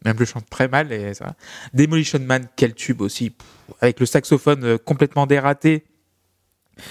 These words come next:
Ça dure six minutes. C'est du ja-, euh, jazz rock, euh, hard rock, machin et tout. Euh, j'ai pas entendu la version de Gladys Jones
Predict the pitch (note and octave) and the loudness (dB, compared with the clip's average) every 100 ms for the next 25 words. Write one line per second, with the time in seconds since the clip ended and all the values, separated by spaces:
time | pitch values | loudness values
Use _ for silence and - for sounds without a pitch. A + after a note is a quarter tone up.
0 | - - - C#3+ C3 C3 - E3 C#3+ C#3 | -16 -16 -2 0 0 -2 0 0 0 0
1 | D#3 C3+ A#2+ B2 D3+ D#3 C#3+ C3+ E3 E3 | 0 0 -4 -4 2 2 2 2 2 2
2 | C#3+ E3 E3+ - _ _ C#3+ B2+ E2 D3+ | 2 2 2 -4 _ _ -10 -8 -2 0
3 | D3 C3+ C#3+ D#3 D#3 - C3 D3+ C#3 D#3+ | 2 2 2 2 2 -4 -2 0 -2 -4
4 | - - - - - - C#3+ C#3 D3 C#3+ | -10 -12 -18 -20 -4 2 2 2 0 0
5 | A3+ B3+ A#3+ A#3 F#3+ F#3 E3+ D3+ C#3+ C3+ | -2 0 2 4 2 0 0 0 0 0
6 | D3+ | 0